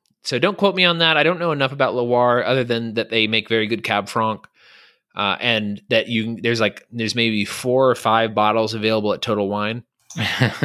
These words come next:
Speaker 1: And, and I absolutely love 'em. Every single one of 'em I love. There's one in particular, which I've done a review on the show. I probably should have looked it at, looked it up before the show 'cause, you know, whenever I do a Cab Franc, it's always, it's, you know,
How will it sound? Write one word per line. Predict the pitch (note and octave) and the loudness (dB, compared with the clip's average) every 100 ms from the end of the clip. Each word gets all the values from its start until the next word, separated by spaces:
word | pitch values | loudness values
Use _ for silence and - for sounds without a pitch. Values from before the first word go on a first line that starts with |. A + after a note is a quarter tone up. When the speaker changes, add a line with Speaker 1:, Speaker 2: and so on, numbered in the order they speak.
| B2+ - C#3 | -2 -2 -6
Speaker 1:
And, | A#2 A#2 A2+ A2 - | 0 0 -2 -8 -4
and | A2+ | 0
I | G#2 A2 - | 0 0 0
absolutely | B2+ - C3 A2+ G#2+ | -2 -2 -2 0 2
love | G#2+ | 0
'em. | G#2+ G#2 - - | -2 -8 -10 -4
Every | C3+ B2+ | 0 0
single | C3 G#2+ | 0 -2
one | G#2+ | -2
of | G2+ | -4
'em | G2 | -4
I | G2 | -4
love. | G2+ G2 | -2 -2
There's | G#2+ A2 C3 | -2 -2 -2
one | C3 | -2
in | B2+ | -4
particular, | A2+ - A2+ B2 A#2 A2+ - - - - - - | -6 -10 -6 -2 0 -2 -4 -12 -20 -20 -18 -10
which | A#2 | -2
I've | A2+ G2+ | -2 0
done | C#3 | 0
a | D#3 | 4
review | C#3+ B2 C3+ | 2 2 0
on | B2+ | 0
the | |
show. | A2+ - A#2+ A#2 | 0 2 4 4
I | |
probably | A2 F#3+ D3+ | 2 2 2
should | A#2 | 0
have | G#2 | -2
looked | G#2 | -2
it | G#2+ | 0
at, | G2+ G#2 - | 0 -2 -6
looked | A#2+ - | -8 -4
it | G#2+ | -2
up | G#2 | -2
before | - G#2+ G2+ | -4 -2 0
the | |
show | - G#2 F#2+ | 2 0 0
'cause, | - - - | -4 -6 -4
you | A2 | -4
know, | F#2+ | -4
whenever | F2+ G#2+ A2+ | -4 -2 2
I | A2+ | 4
do | G#2+ | 2
a | G#2 | 0
Cab | A2 G2+ | 0 0
Franc, | G#2+ G2 | 0 -2
it's | G2 A2 | -2 0
always, | G2+ F#2+ - A2 - | 2 0 -4 -10 -8
it's, | A#2+ G#2+ - - | -8 -8 -10 -8
you | |
know, | G#2+ | -6